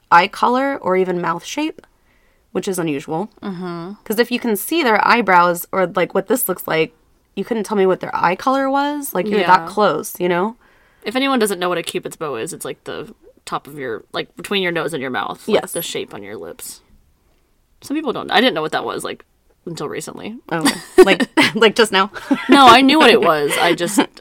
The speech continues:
Speaker 2: I found out, I guess, probably,
Speaker 1: Cupid's
Speaker 2: like,
Speaker 1: bow.
Speaker 2: a couple
Speaker 1: I forget
Speaker 2: years
Speaker 1: what
Speaker 2: ago.
Speaker 1: this is called. This is called something down here, too.
Speaker 2: If anybody knows what the bottom lip
Speaker 1: Bottom lip anti-Cupid's bow
Speaker 2: Yeah,
Speaker 1: is.
Speaker 2: it's called.
Speaker 1: Ultimately, it was determined that the man was in his forties, a dark knit,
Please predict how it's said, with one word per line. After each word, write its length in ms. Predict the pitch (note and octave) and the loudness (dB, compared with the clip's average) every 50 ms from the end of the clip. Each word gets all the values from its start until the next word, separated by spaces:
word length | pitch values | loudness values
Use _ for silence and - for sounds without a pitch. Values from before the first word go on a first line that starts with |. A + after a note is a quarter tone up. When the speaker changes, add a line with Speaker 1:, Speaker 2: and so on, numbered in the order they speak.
| _ F3+ F3+ E3 F3 - - | _ -8 -6 -6 -6 0 2
Speaker 2:
I 100 | F#3 F#3 | 2 2
found 260 | E3+ - G3 F#3+ F#3 | 4 4 2 4 6
out, 200 | E3+ D#3+ E3 - - | 4 4 4 0 0
I 100 | - F3+ | 0 0
guess, 160 | E3+ E3 D#3+ - | 0 -2 -4 -6
probably, 200 | - F#3 D#3+ D#3 C#3+ | -4 -2 -2 -2 -2
Speaker 1:
Cupid's 60 | C#3 | -2
Speaker 2:
like, 100 | C#3 - | -4 -4
Speaker 1:
bow. 60 | E3+ | -4
Speaker 2:
a 80 | F3+ G3+ | -6 -8
couple 100 | D3+ - | -2 -2
Speaker 1:
I 60 | C#4 D#4 | 0 2
forget 200 | F#4 A4 C5 - | 4 4 4 4
Speaker 2:
years 20 | |
Speaker 1:
what 100 | C#3 B3 | 2 0
Speaker 2:
ago. 40 | G#3+ - | -2 -4
Speaker 1:
this 160 | G3 G3 - G#3 | -6 -4 -4 -8
is 100 | F#3 - | -10 -8
called. 280 | - - - - - | -8 -8 -8 -8 -8
This 160 | - G3+ - G#3+ | -8 -8 -8 -10
is 80 | G#3 | -12
called 200 | - - - - | -10 -12 -12 -12
something 260 | - - G3 F#3 - - | -10 -14 -12 -12 -12 -14
down 180 | - - G3 | -16 -16 -16
here, 120 | G3 G#3 F#3+ | -16 -16 -18
too. 280 | - A3 G3+ G3+ G3+ _ _ _ _ _ _ _ _ _ _ _ - | -18 -18 -18 -18 -20 _ _ _ _ _ _ _ _ _ _ _ -16
Speaker 2:
If 100 | - - | -10 -6
anybody 280 | G#3 A#3 B3 B3+ B3+ | -4 -2 -2 0 -2
knows 320 | B3 A#3 A#3 A3+ G#3 F#3+ F#3+ | -2 -2 0 -2 -2 -4 -6
what 100 | F3 - | -8 -10
the 60 | - | -6
bottom 380 | - E3+ E3+ E3+ F3 F3 E3+ E3 | -4 -4 -4 -4 -4 -6 -6 -4
lip 240 | E3+ E3+ - - _ - | -4 -4 -4 -6 _ -4
Speaker 1:
Bottom 400 | G#3 G#3 G#3+ A#3 B3+ B3 G#3+ F#3 | 4 6 6 6 6 4 4 4
lip 280 | F3+ E3+ D#3 - - _ _ _ _ _ _ _ | 4 2 2 0 -4 _ _ _ _ _ _ _
anti-Cupid's 760 | F3+ G3+ A3+ - G#3+ F3 E3 D#3 - - D3 - - E3 - | -2 -2 0 0 0 0 0 -2 -4 -8 -10 -10 -10 -14 -12
bow 280 | _ - - - D#3 D#3+ | _ -10 -6 -6 -6 -6
Speaker 2:
Yeah, 260 | - F#3 E3+ C#3+ D#3+ | -4 -6 -4 -4 -4
Speaker 1:
is. 200 | E3 E3 - - - _ _ _ _ _ _ | -6 -6 -8 -12 -14 _ _ _ _ _ _
Speaker 2:
it's 100 | - - | -20 -20
called. 320 | - - - - - A3 - _ _ _ - _ _ _ _ _ - | -18 -16 -16 -14 -16 -18 -18 _ _ _ -20 _ _ _ _ _ 0
Speaker 1:
Ultimately, 440 | A3+ A#3+ - C#4+ D4+ D4+ D4+ D4 C4+ | 0 0 2 2 2 4 4 2 2
it 40 | B3+ | 2
was 160 | A#3+ A3+ - | 0 0 -2
determined 480 | G#3 G3 - - F#3 F3+ F#3+ F#3+ G3+ | -4 -6 -2 0 0 2 2 2 0
that 140 | F#3+ - - | -2 -4 -4
the 60 | - | -2
man 260 | F#3+ F#3 F3+ F3 F#3 F#3 | 0 2 2 2 2 2
was 200 | F3+ F3+ E3+ - | 0 0 -2 -4
in 100 | - G3 | -2 -2
his 180 | G#3 G#3+ - - | -2 -2 -4 -8
forties, 640 | - - F3+ E3+ E3 F#3 A3+ B3+ D4+ D#4+ - - - _ _ _ _ _ _ | -6 -2 0 0 2 2 0 0 -2 -4 -10 -12 -14 _ _ _ _ _ _
a 80 | G3 | -6
dark 340 | F#3 - G3+ G3 A3+ - - | -2 0 0 0 0 0 0
knit, 200 | B3+ A#3+ A#3+ - | 0 0 0 -2